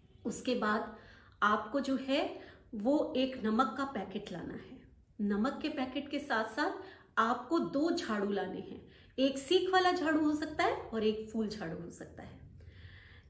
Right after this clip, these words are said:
इसके साथ साथ आप जो है कुबेर देवता की एक फोटो जरूर लेकर आइए। अगर आपको पिक्चर मार्केट में नहीं मिल रही तो आप डाउनलोड भी कर सकते हैं।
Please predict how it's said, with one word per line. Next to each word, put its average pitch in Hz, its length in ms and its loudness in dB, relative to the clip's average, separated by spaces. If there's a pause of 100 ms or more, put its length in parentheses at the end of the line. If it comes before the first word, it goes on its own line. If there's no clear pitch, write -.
(120)
इसके 359 340 4
साथ 302 340 4
साथ - 640 -2
आप 285 340 6
जो 269 80 2
है 269 300 2
कुबेर 285 540 2
देवता 240 420 2
की 262 200 -2 (200)
एक 262 300 0
फोटो 220 240 0
जरूर 185 340 -4
लेकर - 340 -6
आइए। - 280 -10 (440)
अगर 220 240 0
आपको 214 300 -2
पिक्चर 247 420 2
मार्केट 196 420 -2
में 302 100 2
नहीं 254 240 4
मिल 269 160 4
रही 349 180 2 (380)
तो 262 100 8
आप 247 640 2
डाउनलोड 196 520 2
भी 190 80 0
कर - 180 -4
सकते - 360 -8
हैं। - 220 -10